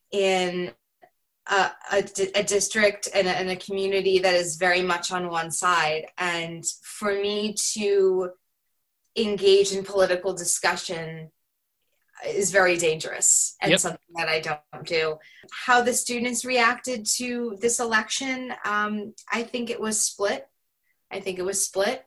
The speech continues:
Speaker 1: but I know that my staff was very careful to make sure that everyone's voice was included and that there was no bias and that we weren't only hearing from one side. And I, I remember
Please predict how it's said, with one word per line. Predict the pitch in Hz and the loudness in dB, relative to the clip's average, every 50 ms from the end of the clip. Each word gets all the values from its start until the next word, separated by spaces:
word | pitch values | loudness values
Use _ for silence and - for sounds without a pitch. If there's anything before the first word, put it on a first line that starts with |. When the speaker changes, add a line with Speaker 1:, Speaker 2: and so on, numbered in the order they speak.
| _ _ - | _ _ -2
Speaker 1:
but | 220 214 208 202 202 190 - - | 2 2 4 4 4 2 0 0
I | 202 208 208 214 | 0 0 0 0
know | 208 208 202 202 208 208 214 233 | 0 0 0 2 2 2 2 2
that | 226 - - | 0 0 0
my | 214 202 202 196 | 0 0 -2 -2
staff | 190 - - - 196 190 185 185 190 190 - | -2 -4 -4 0 2 4 4 4 2 0 -2
was | 196 190 170 165 165 | -4 -4 -4 -6 -8
very | 165 175 196 190 190 190 185 185 185 185 180 180 - - - | -4 0 0 2 4 4 2 2 2 0 -2 -4 -10 -12 -6
careful | 214 190 202 208 202 - - 180 175 165 170 170 175 175 - _ _ _ _ _ _ _ _ _ - | -2 -2 -2 -2 -2 -4 -4 -4 -4 -4 -4 -6 -8 -10 -14 _ _ _ _ _ _ _ _ _ -6
to | - - 240 | -4 -2 0
make | 214 202 190 190 190 | 2 2 2 2 2
sure | - - 214 190 185 | 0 0 2 0 2
that | 180 185 185 175 165 - - - - | 4 4 4 4 2 0 -4 -6 -2
everyone's | 190 190 165 170 185 185 175 175 170 170 170 156 | -2 -2 0 0 0 0 0 0 -2 -2 -4 -6
voice | 147 156 165 156 160 170 - - - | -4 -2 -2 0 0 0 -2 -2 -2
was | 175 170 151 156 | -4 -4 -4 -6
included | 165 160 - - 170 170 160 165 165 160 - - | -8 -10 -12 -10 -10 -8 -4 -2 -2 -2 -2 -4
and | 165 165 165 | -4 -4 -4
that | 156 156 156 - | -4 -4 -4 -2
there | 165 156 156 151 156 156 151 147 - - | 0 0 0 2 0 0 -2 -4 -10 -10
was | 165 165 160 160 160 | -8 -6 -4 -4 -4
no | 160 156 156 156 | -4 -4 -4 -2
bias | 151 160 156 156 156 156 151 156 156 156 - - - 165 | 0 2 4 4 4 4 2 0 0 -2 -2 -2 -2 -4
and | 175 175 | -6 -4
that | 160 156 - | -4 -4 -4
we | 175 180 | -6 -6
weren't | 156 156 160 160 160 | -6 -4 -4 -4 -4
only | 160 160 160 156 156 | -4 -6 -8 -10 -10
hearing | 147 151 151 151 160 170 165 | -8 -6 -6 -6 -6 -8 -8
from | - 165 160 165 160 | -6 -6 -4 -4 -4
one | 151 156 160 151 151 | -6 -6 -6 -6 -6
side. | - - 156 160 160 165 160 | -2 0 0 0 0 0 -2
And | 160 160 | -2 -2
I, | 156 156 - - | -4 -2 0 0
I | 180 | 0
remember | 185 180 180 185 185 185 185 185 185 | 0 0 2 0 0 0 0 -2 -2